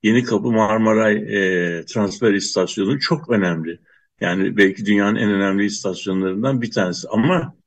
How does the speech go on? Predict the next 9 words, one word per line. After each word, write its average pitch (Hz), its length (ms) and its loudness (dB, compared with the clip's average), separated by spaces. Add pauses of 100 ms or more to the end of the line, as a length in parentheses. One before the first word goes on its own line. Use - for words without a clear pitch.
(300)
aynı 143 340 2
derecede 107 440 2
önemli 107 480 2
olan 104 280 0
istasyonlardan 101 1000 -4
bir 123 100 -4
tanesi 101 580 -2 (320)
Bostancı 123 880 2
Dudullu 110 760 0